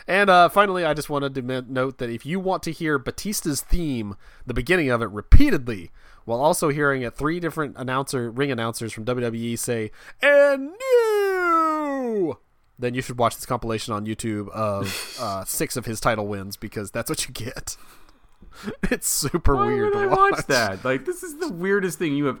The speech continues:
Speaker 2: ever put in the notes. "I found
Speaker 1: I
Speaker 2: a
Speaker 1: just,
Speaker 2: thing
Speaker 1: I
Speaker 2: on YouTube. It's a bunch of Batista."
Speaker 1: It's just so weird.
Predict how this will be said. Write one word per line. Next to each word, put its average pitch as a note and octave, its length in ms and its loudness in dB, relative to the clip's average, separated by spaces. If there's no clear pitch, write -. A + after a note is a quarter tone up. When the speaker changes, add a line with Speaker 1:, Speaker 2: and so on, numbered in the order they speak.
Speaker 2:
ever D3 240 -2
put C#3+ 220 -2
in A#2 60 -4
the A2+ 60 -2
notes. G2+ 540 -6
"I B3+ 100 2
found G#3 120 2
Speaker 1:
I C4+ 240 8
Speaker 2:
a - 40 4
Speaker 1:
just, - 20 -8
Speaker 2:
thing B3 240 6
Speaker 1:
I A#3+ 80 6
Speaker 2:
on A3+ 100 8
YouTube. G#3 640 2
It's E3 160 -4
a F#3+ 100 -2
bunch F3+ 360 0
of F#3 140 -2
Batista." A2+ 920 -4
Speaker 1:
It's F#3+ 200 -2
just - 260 -6
so E3 160 -2
weird. C3 460 -6